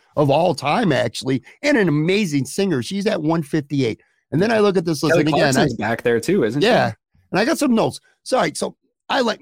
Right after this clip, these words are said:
Speaker 1: I like R E M. They're fine. Michael Stipe's a good singer,
Speaker 2: Sure.
Speaker 1: but he ain't, he's ranked higher than Alicia Keys, Mark Anthony, and Carrie Underwood. Now, John Worrell or Bulldog from W G R might love that shit, but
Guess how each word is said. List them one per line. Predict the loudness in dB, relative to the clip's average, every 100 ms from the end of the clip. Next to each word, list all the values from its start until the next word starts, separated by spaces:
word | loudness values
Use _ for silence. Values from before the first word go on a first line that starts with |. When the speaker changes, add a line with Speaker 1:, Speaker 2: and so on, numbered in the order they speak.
| -10 -4
Speaker 1:
I | 0
like | 2 2
R | 2 2
E | 2
M. | 2 2
They're | 0
fine. | 0 0 2 2
Michael | 0 -2
Stipe's | -2 -2 -2 -2
a |
good | 0 0
singer, | 0 0 0 0 -2
Speaker 2:
Sure. | -6 _ _ -4
Speaker 1:
but | -2
he | 4 4
ain't, | 4 0 -2 -4
he's | 0 0 -2 0
ranked | 0 0 -4
higher | 0 2 2
than | 2
Alicia | 2 2 0 -2
Keys, | 0 2 2
Mark | 0 2
Anthony, | 0 0 -2 -2 -4 _ _ _ _ _ -2
and | 0 0
Carrie | 0 2 2
Underwood. | 0 -2 -2
Now, | -4
John | -2 0 2 2
Worrell | 4 4 4
or | 2 2
Bulldog | -2 -2 0 0 0 0 -4
from | -2
W | -2 -2
G | -2 0
R | 2
might | 0 2
love | 0 0
that | -2 -4
shit, | -4 -4 -4
but | -6